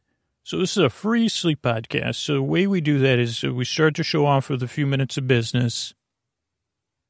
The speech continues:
And that allows us to have the show downloaded millions of times every month for free. So that's cool. It's, like, the listeners that do that, but that's, like, a essential part of the show.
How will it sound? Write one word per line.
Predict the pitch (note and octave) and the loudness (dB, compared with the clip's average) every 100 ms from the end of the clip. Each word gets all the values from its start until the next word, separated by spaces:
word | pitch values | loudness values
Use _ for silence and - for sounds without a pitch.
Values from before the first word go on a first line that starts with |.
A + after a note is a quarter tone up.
| - | -4
And | B2+ C3 B2+ A#2+ | 0 4 4 4
that | A#2+ C#3 | 4 4
allows | C#3+ C#3+ C3+ B2 | 6 6 6 4
us | C3 - | 0 0
to | B2+ A#2 | 0 2
have | C3 B2 | 2 2
the | B2+ | 0
show | - B2 | 2 4
downloaded | B2 B2 A#2+ A#2 | 4 4 2 2
millions | A#2+ B2+ B2 A#2 | 2 2 2 0
of | B2 | 0
times | C3+ A#2+ A2+ | 2 2 2
every | A#2+ A#2+ | 2 2
month | A#2+ A#2 | 0 -2
for | - B2 | -4 -8
free. | G#2+ C3+ A#2+ A#2 | -4 -2 -2 -4
So | - D3 | -4 0
that's | C3 D3 D#3+ - | 2 2 0 0
cool. | - C#3+ B2+ B2 B2 B2+ | 4 6 6 4 2 2
It's, | A#2+ - | 0 0
like, | C3+ B2 - | 0 0 0
the | B2 | 0
listeners | C3 - C3+ A2 | 0 0 -2 -2
that | B2 | -2
do | A#2 B2 | 0 -2
that, | A#2+ A#2 - | -2 -6 0
but | C3+ | 4
that's, | C3+ B2+ - | 6 4 4
like, | C3+ - | 0 2
a | C3 A#2 C3 | 2 2 2
essential | C3 F#3 E3+ D3 | 0 0 2 2
part | - C3+ A#2+ | 4 4 4
of | |
the | A#2 | 0
show. | - B2+ B2 A#2+ A#2+ | -2 -2 -2 -2 -4